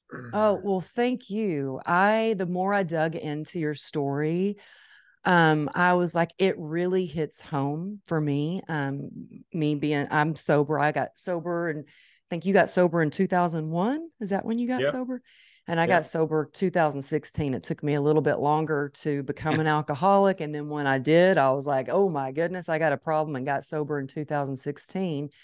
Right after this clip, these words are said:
Speaker 2: Um, but your story of how you went from such tragedy and were even incarcerated,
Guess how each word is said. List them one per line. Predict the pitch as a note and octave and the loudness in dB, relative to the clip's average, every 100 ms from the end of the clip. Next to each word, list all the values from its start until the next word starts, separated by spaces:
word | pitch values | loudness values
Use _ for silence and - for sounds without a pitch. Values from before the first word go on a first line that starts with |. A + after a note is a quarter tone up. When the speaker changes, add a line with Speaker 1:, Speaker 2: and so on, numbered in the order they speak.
| - _ _ _ - | -20 _ _ _ 0
Speaker 2:
Um, | F3+ E3+ D#3 C#3+ _ _ _ _ _ _ - | 2 2 0 -4 _ _ _ _ _ _ 4
but | G#3 G3+ | 4 4
your | G3 G3+ B3 | 2 0 -2
story | - - F#3+ G3+ E3+ D#3 D3+ | -4 0 2 2 2 0 0
of | - D#3 D3+ D3 C#3+ _ _ - | -2 -2 -2 -4 -10 _ _ -20
how | - - D3+ C#3+ D3 D3 | -12 -2 0 0 -2 -4
you | D3+ F3+ | -2 -2
went | E3 D3+ D3+ - | -2 -2 -2 -6
from | - D3+ C#3 C#3 | -8 -4 -4 -4
such | - D#3 D#3 - - - | -2 0 -2 -6 -10 -6
tragedy | - C3+ D3+ E3+ F3 D#3+ D3 D3 C3+ _ _ _ - | 4 6 6 4 0 -2 -4 -6 -10 _ _ _ -8
and | D3+ C#3+ C#3+ | -6 -4 -2
were | D3 | -2
even | - D#3+ D3 | 0 0 0
incarcerated, | C#3 C3 - F3+ F3 - D#3+ D3+ D3 D3 C#3+ | -2 -4 0 0 0 -2 0 0 0 -2 -4